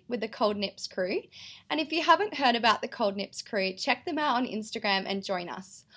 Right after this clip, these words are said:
All you need is your bathers and a keep cup for post-dip coffee and chats. Okay, it's time to introduce today's beautiful guest, Imogen Van Hogen, who is the founder and managing director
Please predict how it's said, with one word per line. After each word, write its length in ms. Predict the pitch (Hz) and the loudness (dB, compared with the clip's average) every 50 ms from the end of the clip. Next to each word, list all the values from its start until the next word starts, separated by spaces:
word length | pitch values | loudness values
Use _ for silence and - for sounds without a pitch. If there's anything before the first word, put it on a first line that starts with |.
| - _ _ _ | -20 _ _ _
All 160 | - 269 285 302 | -2 -2 0 0
you 140 | 311 302 | 0 0
need 240 | 269 247 233 247 220 | 2 2 2 0 0
is 120 | 208 214 - | 0 0 0
your 120 | 202 185 | -2 0
bathers 560 | 190 190 190 202 202 240 311 381 359 - - - | 2 2 2 2 0 0 -2 -2 -2 -4 -4 -4
and 100 | 208 196 | -2 -2
a 60 | 185 | -2
keep 300 | 190 - 226 220 226 - | -4 -2 -4 -4 -4 -2
cup 280 | - 269 311 - - _ - | -2 -2 -2 -2 -6 _ -8
for 100 | 214 208 | -8 -8
post-dip 800 | - - - 214 233 240 - - - _ - 214 214 - _ - | -6 -4 -2 -2 -2 -2 -4 -8 -10 _ -4 -4 -4 -4 _ -12
coffee 360 | - - 196 196 - 214 214 | -4 -4 -4 -4 -4 -6 -4
and 220 | - 196 196 190 - | -4 -4 -6 -6 -6
chats. 520 | - 202 - - _ _ - - - - _ _ _ _ _ _ _ - - - - - - - _ - | -6 -8 -8 -10 _ _ -16 -16 -16 -18 _ _ _ _ _ _ _ -20 -20 -20 -20 -20 -20 -6 _ 2
Okay, 400 | 262 269 269 277 254 202 - 170 | 2 2 4 4 4 4 4 2
it's 220 | 208 - - - | -2 -4 -6 -8
time 300 | - 269 277 240 254 269 | -4 0 2 2 2 2
to 100 | - 320 | 0 0
introduce 500 | 285 285 254 - 226 240 220 208 214 - | 0 0 0 -2 -2 0 0 0 -2 -2
today's 440 | - - 254 220 208 208 208 202 - | -4 -4 0 2 2 2 2 0 -4
beautiful 420 | - - 226 240 262 349 - 381 277 | -8 -8 -6 -4 -4 -2 -2 -2 0
guest, 440 | 254 220 190 214 208 - - - - | 2 2 2 0 0 -6 -12 -10 -6
Imogen 500 | 233 233 233 226 233 233 226 214 214 214 - | -4 -2 -2 -2 -2 -2 -2 -2 -2 -4 -4
Van 240 | 208 220 196 196 214 | -2 -2 0 0 -2
Hogen, 460 | 190 196 180 180 180 185 208 277 440 - _ _ _ _ _ - - - - - - | -2 -4 -4 -4 -4 -4 -4 -4 -4 -6 _ _ _ _ _ -20 -20 -20 -12 -6 -2
who 60 | 302 | -2
is 160 | 285 254 - | -2 0 0
the 100 | - 302 | 0 0
founder 500 | 302 - 285 240 240 240 247 262 277 285 - - | 0 4 4 6 6 6 4 4 2 0 0 0
and 140 | 240 226 | -2 -2
managing 440 | 220 202 196 208 233 214 - 190 302 269 | 0 0 -2 -2 -2 -4 -4 -4 -4 -2
director 500 | 285 233 196 - - - - 208 202 | 0 0 0 0 -2 -2 0 0 0